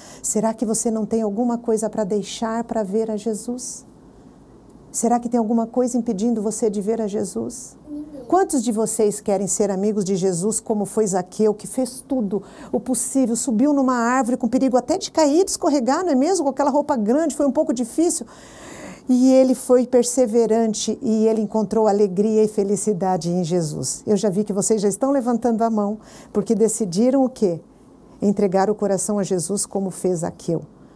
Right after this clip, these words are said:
Speaker 1: Que Jesus ajude vocês a deixar tudo aquilo que impede de ver a Jesus e que vocês possam continuar firmes, porque assim vocês vão ser felizes e vão estar morando pra sempre com Jesus.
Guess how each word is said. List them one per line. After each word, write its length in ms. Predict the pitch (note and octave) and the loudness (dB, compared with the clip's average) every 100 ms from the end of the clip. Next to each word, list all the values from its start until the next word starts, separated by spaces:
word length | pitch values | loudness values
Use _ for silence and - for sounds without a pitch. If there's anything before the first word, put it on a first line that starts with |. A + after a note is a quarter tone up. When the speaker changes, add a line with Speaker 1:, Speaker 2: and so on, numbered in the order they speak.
| - - - - | -20 -20 -20 -4
Speaker 1:
Que 100 | G3 | 0
Jesus 640 | F#3 F#3+ F3+ G#3+ - - - - - - - - - - - - - - - | 2 0 0 0 -2 -8 -14 -20 -20 -20 -20 -20 -20 -20 -20 -20 -20 -20 -8
ajude 560 | F#3 F#3 E3+ A#3 E4+ D#4 | -4 -2 0 0 2 0
vocês 680 | C#4+ C#4 - E3 - - - - - - | 0 -2 -2 -2 -4 -8 -12 -20 -20 -6
a 140 | F3 | -4
deixar 460 | F#3+ G#3+ - B3 A#3 | 0 0 0 -4 -4
tudo 340 | - F4+ A4 | -4 -2 0
aquilo 380 | F#4 - C#4+ C#4 | -2 0 -2 -2
que 120 | C#4 | -2
impede 400 | C4+ C4 A#3 G#3+ | -2 0 -2 -2
de 120 | G3+ G#3 | -2 0
ver 240 | A3+ A3+ | 2 0
a 40 | |
Jesus 600 | G#3+ B3 G#3 D#3+ - - - | 0 -2 -2 -6 -8 -8 -8
e 60 | |
que 100 | - | -4
vocês 280 | G3 G#3+ G#3 | -2 0 -2
possam 320 | - F#3 G#3 | 0 -2 -2
continuar 440 | G3+ F#3 - G3 F#3+ | -4 -4 -4 -4 -4
firmes, 560 | - A3+ B3+ C#4 C#4+ | -2 2 4 2 0
porque 200 | C#4 B3 | -2 0
assim 260 | A3 - B3 | 0 0 -2
vocês 280 | A3+ A3+ F#3+ | 0 -2 -2
vão 120 | G3+ | -2
ser 180 | A3+ G#3+ | -2 -2
felizes 640 | A3+ G3+ F#3 E3 F3 - - - | 0 0 0 -2 -4 -8 -18 -6
e 40 | F#3 | 0
vão 100 | G#3+ | 0
estar 240 | G3+ G#3 | 0 0
morando 340 | G3+ G3 G3 F#3+ | 2 2 0 0
pra 160 | G#3+ | -2
sempre 380 | G#3 G#3 F3 G3 | -2 -2 -4 -4
com 120 | G3 | -4
Jesus. 580 | D#3+ F3 D3 D3 - | -2 -2 -2 -6 -8